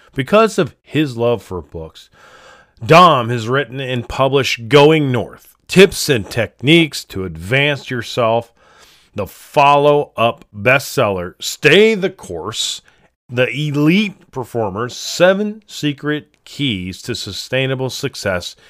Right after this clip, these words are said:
and he's a contributing author for the best-selling book, Crappy to Happy,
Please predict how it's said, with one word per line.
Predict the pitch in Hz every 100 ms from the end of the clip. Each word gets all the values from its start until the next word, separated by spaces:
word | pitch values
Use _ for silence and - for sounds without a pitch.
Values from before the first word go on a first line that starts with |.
| - - 147
and | 180
he's | 180
a |
contributing | 165 180 - 214 220 214 -
author | - 113 113 110 107 - _ _
for | 143 147 143
the | 127
best-selling | 110 139 139 - 143 127 131 107
book, | 98 101 _ _ _ -
Crappy | - 120 127 165 131 117 117 117 - _ -
to | 104 139
Happy, | 120 107 123 127 98 69 -